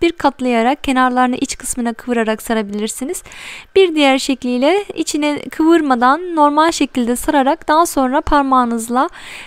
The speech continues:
e, içine, e, katarak, e, şekil verebilirsiniz. Bu işlemleri dışına çıkmasın diye, pirinç harcımız dışına çıkmasın diye yapıyoruz.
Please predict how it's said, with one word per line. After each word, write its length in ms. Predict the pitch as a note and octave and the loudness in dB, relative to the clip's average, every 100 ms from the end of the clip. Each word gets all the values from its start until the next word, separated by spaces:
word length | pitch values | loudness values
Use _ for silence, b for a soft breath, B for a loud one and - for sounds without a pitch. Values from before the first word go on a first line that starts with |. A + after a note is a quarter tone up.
| B | B
e, 240 | B3+ B3+ B3+ | 0 0 0
içine, 480 | D#4 - B3+ D4 E4 | -4 -2 0 0 0
e, 640 | C4 B3+ B3+ B3 B3 B3 - _ - - - - - - - - | 0 2 2 2 0 -2 -8 _ -20 -20 -20 -20 -20 -20 -20 -6
katarak, 600 | - D#4+ B3+ C#4+ E4+ - - - | 0 2 4 2 0 -12 -20 -10
e, 340 | A#3 A#3 A#3 A#3 - | -8 -6 -6 -8 -6
şekil 360 | - - D#4 | -6 -4 -2
verebilirsiniz. 880 | C4 A#3+ A3 G#3+ G#3 - A3+ D#4 - - B B B B B B - | 0 0 0 -2 -4 -6 -6 -4 -8 -18 B B B B B B -2
Bu 100 | F4+ | 0
işlemleri 760 | D#4 C#4 B3+ B3 B3+ F#4 D4 - - B3+ | 0 -2 0 -2 0 0 -2 -6 -12 -4
dışına 320 | C#4+ - C#4 | -4 -2 -4
çıkmasın 580 | C#4+ E4 A#3+ A#3+ - A3+ | 0 0 0 -2 -2 -2
diye, 160 | A3+ A3+ | 0 0
pirinç 400 | - C4 C4+ - | 0 0 -4 -2
harcımız 640 | A#3+ A3 G#3+ A3 A3 - | 0 0 -2 -6 -6 -6
dışına 340 | C#4 C4 B3 A#3+ | -4 -4 -4 -4
çıkmasın 540 | - - A#3 A3+ A3 | -4 -4 -6 -4 -2
diye 140 | G#3+ G#3 | 0 0
yapıyoruz. 680 | G3+ - A3 D4+ G#4 - | -2 0 0 -2 -6 -12